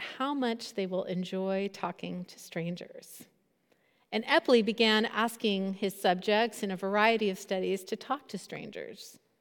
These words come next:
to compliment a f-, a family member or a friend, to just go up and give strangers a gift. And what they begin to find is that kindness actually has an enormous impact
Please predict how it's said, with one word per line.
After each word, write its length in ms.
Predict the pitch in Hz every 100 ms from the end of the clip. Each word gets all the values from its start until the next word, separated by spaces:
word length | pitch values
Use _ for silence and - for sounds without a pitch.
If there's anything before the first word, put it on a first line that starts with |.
| _ _ _ _ _ -
to 80 | 220
compliment 680 | - 240 254 214 180 175
a 40 | -
f-, 320 | - - - 196
a 80 |
family 600 | 185 190 180 196 202 208
member 540 | 208 214 214 214 214 220
or 120 | 170
a 40 | 175
friend, 800 | - 202 202 208 220 226 - - _ _ _
to 100 | -
just 220 | - 220 -
go 140 | 208
up 160 | 202 208
and 120 | 202
give 220 | 202 202
strangers 800 | - - 196 196 202 190 190 185
a 100 | -
gift. 640 | 165 175 202 - - - - _ _ _ _ _ _ _ _ _ -
And 100 | 208
what 140 | 262
they 120 | 302
begin 300 | 285 254 247
to 60 | 233
find 560 | - 214 196 208 247 226
is 140 | 208
that 300 | 220 214 - - - -
kindness 720 | - 285 330 240 208 220 - -
actually 460 | 233 262 - 233 220
has 280 | 226 220 220
an 120 | 202
enormous 800 | 214 214 214 254 247 240 226 - -
impact 840 | 240 - - 175 - - -